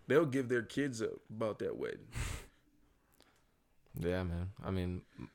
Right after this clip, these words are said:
Speaker 1: So
Speaker 2: my, my brother just had his wedding last year, and, um, it usually don't happen like this, but, like, my brother is just, like, one of them dudes who's just super outgoing,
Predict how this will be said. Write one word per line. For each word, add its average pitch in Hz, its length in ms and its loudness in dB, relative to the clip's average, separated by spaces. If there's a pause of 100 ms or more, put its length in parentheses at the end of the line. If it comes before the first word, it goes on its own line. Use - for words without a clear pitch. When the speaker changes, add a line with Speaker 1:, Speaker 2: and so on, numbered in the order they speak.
(280)
Speaker 1:
So - 180 -10 (140)
Speaker 2:
my, 104 340 6
my 107 180 8
brother 107 360 12
just 98 220 6
had 92 180 10
his 101 160 10
wedding 95 300 8
last 95 340 4
year, 101 260 8 (240)
and, 87 360 4
um, 82 340 2 (600)
it - 80 4
usually 139 260 12
don't 104 160 8
happen 95 360 6
like 110 220 2
this, 113 260 4
but, 90 340 0
like, 87 160 2
my 87 120 4
brother 98 440 6
is 95 200 4
just, 95 220 0
like, 85 180 0
one 92 180 4
of 95 100 6
them 92 180 6
dudes 95 380 8
who's 85 340 -2
just - 260 -2
super - 680 6
outgoing, 85 600 2